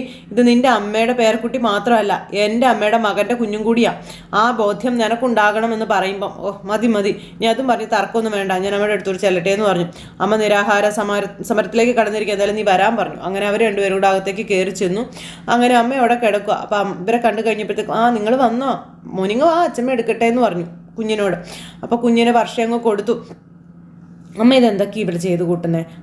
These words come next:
അവൾ ചെയ്തതിന് അമ്മ പട്ടിണി കിടന്നാണോ പ്രതികരിക്കണ്ടേ?" എന്നൊക്കെ വർഷ ചോദിക്കുക കേട്ടോ. അവളോട് പറഞ്ഞ് മനസ്സിലാക്കി കൊടുക്കുകയല്ലേ വേണ്ടത്. "പറയാവുന്നതിൻ്റെ പരമാവധി ഞങ്ങൾ പറഞ്ഞു വർഷേ, ഇനി ഇതേ മാർഗ്ഗമുള്ളൂ" എന്ന് പറയുക അന്നേരം അമ്മ. "ഇതുകൊണ്ട് അവൾ മനസ്സ് മാറ്റുമെന്ന് അമ്മയ്ക്ക് തോന്നണുണ്ടോ?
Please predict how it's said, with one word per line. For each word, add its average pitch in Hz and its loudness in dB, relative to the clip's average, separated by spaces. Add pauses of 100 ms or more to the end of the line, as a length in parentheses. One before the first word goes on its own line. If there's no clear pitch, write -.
അവൾ 247 4
ചെയ്തതിന് 226 0
അമ്മ 214 -2
പട്ടിണി 240 0
കിടന്നാണോ 185 0
പ്രതികരിക്കണ്ടേ?" 175 0 (120)
എന്നൊക്കെ 220 -2
വർഷ 220 0
ചോദിക്കുക 233 0
കേട്ടോ. 180 0 (480)
അവളോട് 226 2
പറഞ്ഞ് 196 0
മനസ്സിലാക്കി 220 -2
കൊടുക്കുകയല്ലേ 214 2
വേണ്ടത്. 190 2 (380)
"പറയാവുന്നതിൻ്റെ 220 2
പരമാവധി 214 0
ഞങ്ങൾ 208 -2
പറഞ്ഞു 196 0
വർഷേ, 208 -2 (240)
ഇനി 254 0
ഇതേ 233 4
മാർഗ്ഗമുള്ളൂ" 196 0 (180)
എന്ന് 214 -2
പറയുക 196 2
അന്നേരം 170 2
അമ്മ. 170 0 (400)
"ഇതുകൊണ്ട് 240 4
അവൾ 233 2
മനസ്സ് 226 -2
മാറ്റുമെന്ന് 220 0
അമ്മയ്ക്ക് 240 -2
തോന്നണുണ്ടോ? 214 2